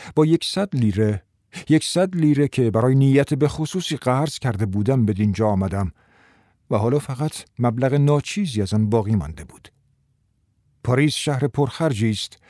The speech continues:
و قلم بزرگ مخارج در این سفر لباس بود. کسی که با مادام ژانسی در پایتخت فرانسه شام و نهار می‌خورد،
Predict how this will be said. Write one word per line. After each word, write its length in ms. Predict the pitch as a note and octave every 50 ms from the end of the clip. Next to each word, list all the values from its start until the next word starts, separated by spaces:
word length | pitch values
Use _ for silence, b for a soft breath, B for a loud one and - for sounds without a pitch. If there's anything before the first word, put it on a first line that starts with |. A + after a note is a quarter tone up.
| B B B -
و 80 | C#3 - -
قلم 380 | D3 C#3+ C#3+ D#3+ F3 F3 F3
بزرگ 440 | D3+ C3+ D3 B2+ C#3+ F3+ F3 C#3+ D3+ D#3
مخارج 540 | C#3+ C3+ C3 A2 - C3 B2+ B2+ C#3 A2 -
در 120 | - A#2+
این 100 | A#2 A#2
سفر 360 | - - B2 A2+ - C#3+ C3
لباس 500 | B2+ B2+ B2 A#2+ A#2 C#3 C#3 C3 - -
بود. 220 | - - - - - - _ _ _ _ _ _ _ _ _ _ _ _ _ _ _ _ -
کسی 260 | F3 E3+ - - D3+
که 220 | - - D#3 C3+
با 120 | A2+ G#2 B2+
مادام 360 | C3 C3 B2+ B2 C#3+ C#3 C#3
ژانسی 480 | A#2+ G2 C#3 C#3 B2+ - - - F3+ F3
در 120 | F3 C#3+
پایتخت 560 | - - - C3 A2+ G#2 - A#2+ A2 - B2+
فرانسه 380 | - - B2 A#2 A2 G2+ - A#2+
شام 320 | - - - B2+ A2 A2
و 40 | A2
نهار 400 | G#2+ G#2 F#2+ F2+ A#2 A2+ G#2 F#2+
می‌خورد، 580 | G2+ G2+ F2+ - - C#3+ C#3+ C3+ A#2+ - -